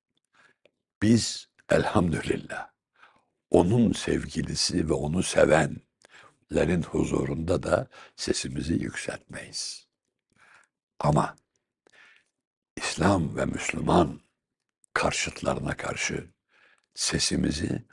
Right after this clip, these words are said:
Abdullah İbni Ümmü Mektum gibi yükseltiriz. Kadısıye muharebesinde, "Beni yüksek bir kayanın üstüne çıkarın," diyor. İhtiyar ve gözleri görmeyen bir zat-ı şerif.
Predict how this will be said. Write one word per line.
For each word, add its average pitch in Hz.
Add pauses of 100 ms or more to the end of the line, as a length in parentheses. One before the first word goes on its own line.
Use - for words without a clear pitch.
(140)
Abdullah -
İbni -
Ümmü 78
Mektum 87
gibi -
yükseltiriz. - (640)
Kadısıye 80
muharebesinde, - (400)
"Beni 80
yüksek -
bir -
kayanın -
üstüne -
çıkarın," - (840)
diyor. - (320)
İhtiyar - (120)
ve 76
gözleri 71
görmeyen -
bir -
zat-ı -
şerif. -